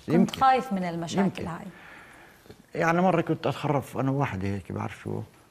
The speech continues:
Speaker 2: بتقول لي: "أنت بتعرف يعني اليوم شو بعدك أنت هذا؟" قلت لها: "بتقول لي: 'بتعرف أنت اليوم إنه البنت بتتفقش مع أمها؟"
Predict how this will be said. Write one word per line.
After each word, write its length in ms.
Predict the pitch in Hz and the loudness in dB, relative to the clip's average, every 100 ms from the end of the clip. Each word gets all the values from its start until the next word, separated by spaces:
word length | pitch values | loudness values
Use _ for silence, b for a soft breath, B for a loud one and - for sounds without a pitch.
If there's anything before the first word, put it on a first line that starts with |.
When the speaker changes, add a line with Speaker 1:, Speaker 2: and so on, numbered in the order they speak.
| - | -20
Speaker 2:
بتقول 260 | - 147 151 | -6 0 2
لي: 160 | 151 | 2
"أنت 200 | 143 - | 0 -4
بتعرف 440 | 131 - 131 127 123 | -8 -2 -2 -2 -4
يعني 240 | 113 120 | -2 -2
اليوم 340 | 113 120 123 120 | 0 0 -2 -4
شو 100 | - | -6
بعدك 340 | 110 123 120 | -2 -2 -2
أنت 180 | 113 113 | -4 -2
هذا؟" 200 | 120 120 | -2 -4
قلت 200 | 120 - | -4 -4
لها: 280 | 143 120 - - - | -2 -2 -6 -12 -12
"بتقول 160 | - 147 | 0 0
لي: 60 | |
'بتعرف 300 | 135 143 139 | 2 0 0
أنت 180 | 131 127 | -2 -2
اليوم 300 | 123 131 117 | -2 0 0
إنه 100 | 120 | 0
البنت 360 | 113 113 120 120 | 0 -2 -2 -4
بتتفقش 640 | - 120 120 - 117 - | -2 -4 -4 -8 -6 -4
مع 180 | 110 107 | -4 -2
أمها؟" 320 | 107 101 127 | -2 -2 -2